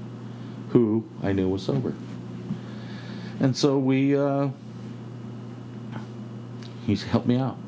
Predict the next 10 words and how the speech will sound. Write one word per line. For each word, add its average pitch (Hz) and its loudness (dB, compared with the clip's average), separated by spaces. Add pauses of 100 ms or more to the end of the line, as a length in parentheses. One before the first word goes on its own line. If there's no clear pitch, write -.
(760)
Started 87 2 (880)
pointing 113 6
me 110 8
in 107 6
the 104 4
right 101 4
direction, 92 2
and 78 4
I 76 4
started 78 2